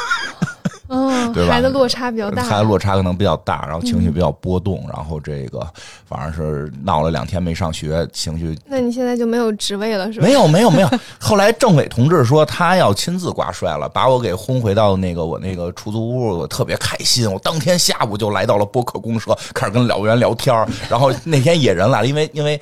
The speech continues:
Speaker 2: 因为那一周的周一，那个超级文化录音我也没来，我说我得盯孩子学习。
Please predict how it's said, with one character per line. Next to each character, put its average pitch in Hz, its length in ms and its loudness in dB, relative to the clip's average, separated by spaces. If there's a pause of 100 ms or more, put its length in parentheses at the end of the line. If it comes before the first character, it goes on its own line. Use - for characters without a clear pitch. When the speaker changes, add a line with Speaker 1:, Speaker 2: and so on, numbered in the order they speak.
(140)
Speaker 2:
因 151 100 2
为 156 80 6
那 175 160 2
一 117 120 0
周 135 180 0
的 117 80 2
周 139 220 0
一， 147 260 -2
那 120 240 -2
个 95 160 -2
超 - 180 -2
级 123 60 -2
文 131 400 0
化 139 140 2
录 95 160 0
音 101 180 0
我 82 140 0
也 90 100 -4
没 87 160 -6
来， 87 160 -2
我 87 80 -6
说 98 80 -4
我 104 60 -4
得 90 60 -6
盯 98 160 -8
孩 92 140 -8
子 90 80 -8
学 87 200 -10
习。 - 220 -10